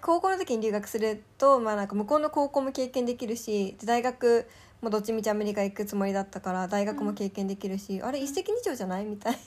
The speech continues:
Speaker 1: な
Speaker 2: まあ確かに
Speaker 1: ところもあって、
Speaker 2: 確かに。
Speaker 1: そうそう進んだんだよね。
Speaker 2: うんうんうんうん。まあ自分の芯をぶれない人はいいんだけど、難しいよな、いろいろ。
Speaker 1: うん。
Speaker 2: で、なんか海外も全部楽しいことばかりではないと思うんで、
Speaker 1: まさに。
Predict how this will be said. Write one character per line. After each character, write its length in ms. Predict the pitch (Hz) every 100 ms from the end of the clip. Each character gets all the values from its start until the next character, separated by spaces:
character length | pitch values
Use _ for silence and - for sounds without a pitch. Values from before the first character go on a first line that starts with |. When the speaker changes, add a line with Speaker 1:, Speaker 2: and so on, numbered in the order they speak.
| 285
Speaker 1:
な 160 | 269 - - 254
Speaker 2:
ま 140 | 262
あ 20 |
確 40 | 254
か 60 |
に 60 | 311
Speaker 1:
と 40 | 277
こ 100 | 262
ろ 140 | 254
も 280 | 233 214 -
あ 60 |
っ 140 | 247 208
て、 300 | - 233 233
Speaker 2:
確 100 | -
か 60 |
に。 120 | 214 220
Speaker 1:
そ 120 | 214
う 60 |
そ 140 | 214 214
う 20 |
進 180 | 208 208
ん 40 |
だ 140 | 214 208
ん 80 |
だ 80 | 180
よ 80 | 175
ね。 280 | 180 180 208 -
Speaker 2:
う 40 | 294
ん 40 |
う 40 | 311
ん 100 | 285
う 60 | 285
ん 380 | 269 262 254 254 _ -
う 40 |
ん。 80 | 226 - - - - -
ま 240 | 254 226
あ 20 | 214 208 -
自 60 |
分 120 | 220 269
の 100 | 302
芯 200 | - 359
を 60 |
ぶ 100 | 233
れ 100 | 226
な 120 | 269 254
い 40 |
人 160 | - 214
は 80 | 202
い 60 |
い 40 | 233
ん 80 | 240
だ 80 |
け 140 | 220 202
ど、 120 | 202
難 380 | 196 196 202 202 - 349
し 180 | - 508
い 40 |
よ 100 | 415
な、 180 | 247 208
い 60 | 202
ろ 120 | 202
い 20 |
ろ。 220 | 202 190 - -
Speaker 1:
う 80 |
ん。 400 | 196 180 175 165 170 _ _ _ _ _ - _ - _
Speaker 2:
で、 280 | 247 240 226
な 120 | 233
ん 40 | 240
か 260 | 214 202 208
海 260 | - 480
外 120 | 466 262
も 120 | 214
全 220 | 208 320
部 80 | 226
楽 280 | - 247 302
し 100 | 392
い 40 |
こ 100 | 349
と 320 | 339 214 196 - _
ば 120 | - 226
か 100 | 214
り 100 | 202
で 120 | 208
は 120 | 202
な 140 | 196 220
い 60 |
と 100 | 214
思 180 | 196 185
う 40 |
ん 200 | 180 175
で、 80 | 170
Speaker 1:
ま 140 | 180 190
さ 160 | -
に。 160 | 165 165